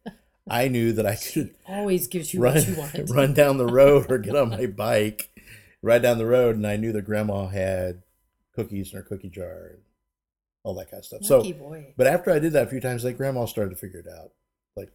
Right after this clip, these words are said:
Speaker 2: should you
Speaker 1: She
Speaker 2: go back
Speaker 1: was a
Speaker 2: home?
Speaker 1: smart lady.
Speaker 2: Yeah, should you go home? Anyway, um, and large family. My, my mom had eight brothers and sisters.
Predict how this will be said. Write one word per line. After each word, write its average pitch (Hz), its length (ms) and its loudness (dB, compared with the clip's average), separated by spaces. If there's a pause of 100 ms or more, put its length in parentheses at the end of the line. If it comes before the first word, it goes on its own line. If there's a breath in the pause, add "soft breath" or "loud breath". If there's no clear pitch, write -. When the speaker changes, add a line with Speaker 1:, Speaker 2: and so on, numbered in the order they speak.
Speaker 2:
should 147 220 -10
you 196 80 -6
Speaker 1:
She 190 40 -4
Speaker 2:
go 190 60 -2
back 185 120 -4
Speaker 1:
was 175 140 -6
a - 40 -8
Speaker 2:
home? 170 220 -2
Speaker 1:
smart 180 220 -10
lady. 151 380 -14
Speaker 2:
Yeah, 104 240 -10
should 135 160 -12
you 143 80 -12
go 131 120 -4
home? 127 240 -10 (680)
Anyway, 113 460 2
um, 127 680 6 (320)
and 120 600 -2
large 131 400 -2
family. 110 340 -4
My, 98 400 -4 (640)
my 101 180 -10
mom 107 560 -8
had 101 300 -4
eight 117 200 -8
brothers 98 240 -6
and 92 100 -18
sisters. 104 480 -20